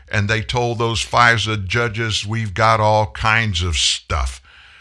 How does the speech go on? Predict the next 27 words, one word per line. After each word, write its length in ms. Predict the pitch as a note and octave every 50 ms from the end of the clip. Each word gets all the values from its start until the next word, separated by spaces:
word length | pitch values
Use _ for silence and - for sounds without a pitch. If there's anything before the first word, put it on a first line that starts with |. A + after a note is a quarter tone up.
| _ _ _
We've 240 | - G2+ A#2+ A#2 G#2
got 240 | F2+ B2 A2+ A2+ A2
evidence 460 | A#2 A#2 G#2+ A2+ G#2+ A2 G#2+ - -
out 200 | A2+ G#2+ A2 -
the 60 | - G#2+
wazoo." 800 | G2+ A2 A2+ A2+ A2+ A2 G#2+ - A#2 A#2+ A#2+ A#2 G2 E2+ C#2 - - - _ _ _ _ _ _ _ _ _ _ _ _ _ _ _
Same 300 | - - E3 F3 F#3 E3
thing 360 | - - F3 F3+ E3 B2+ G#2
happened 420 | F2 E2+ F#2+ F#2 - - A2+ A2
out 180 | A#2+ A#2 A#2 G#2+
in 140 | A2 G2+ G2+
L 200 | G#2 G#2+ G#2+ G2
A 120 | F#2 E2
here. 500 | C2+ C2 C2 C2 F#2 E2 C#2 C2 C2 - _ _ _ _ _ _ _ _ _ _ _ _ _ _ _ _ _ _ _ -
And 140 | A2 G2+ E2
guess 300 | B2 D3 E3 - - -
what 260 | D#3 D#3 - - - _ _ _ _ _ _ _ _
the 120 | - F2+ -
fallout 500 | - - C#3 C3 A#2+ A#2 A#2+ A#2 A#2 G#2
of 140 | G2+ G2
it 80 | G2 F2+
is 200 | F#2 F2+ E2 -
today? 440 | - - F2 D2+ C#2+ B1+ B1 - - - _ _ _ _ _ _ _ _ _ _ _ _ _ _ _ _ _ _ _ _ _ _ _ _ _ _ _ _ _ -
The 160 | G2 G2+ A2+
F 180 | B2+ B2 -
B 200 | _ C#3 B2 A2
I, 320 | G2 D#2+ C2 B1+ - -